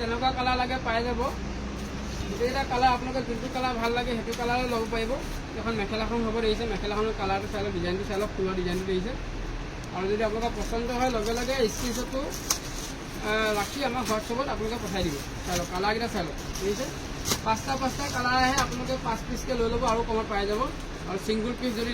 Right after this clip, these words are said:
লয়, আঢ়ৈশ টকা দিব লাগিব। আৰু আপোনালোকে অনলাইনত যদি ল'ব বিচাৰিছে, অনলাইন ল'ব পাৰিব। আপোনালোকে খালি এড্ৰেছটো দিলেই হ'ল,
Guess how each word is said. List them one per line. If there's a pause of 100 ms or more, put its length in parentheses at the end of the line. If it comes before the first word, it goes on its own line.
লয়,
আঢ়ৈশ (120)
টকা
দিব (100)
লাগিব। (840)
আৰু
আপোনালোকে (100)
অনলাইনত
যদি
ল'ব (100)
বিচাৰিছে, (100)
অনলাইন
ল'ব (120)
পাৰিব। (120)
আপোনালোকে (100)
খালি (100)
এড্ৰেছটো
দিলেই
হ'ল,